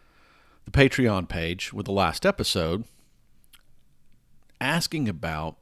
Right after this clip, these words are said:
essentially, again, you know,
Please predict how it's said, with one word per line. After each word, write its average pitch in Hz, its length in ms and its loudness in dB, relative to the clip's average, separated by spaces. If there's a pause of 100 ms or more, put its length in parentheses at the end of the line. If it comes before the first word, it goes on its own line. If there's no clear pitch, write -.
(260)
essentially, 98 640 -2 (600)
again, 113 440 -2 (560)
you 98 100 -8
know, 85 280 -6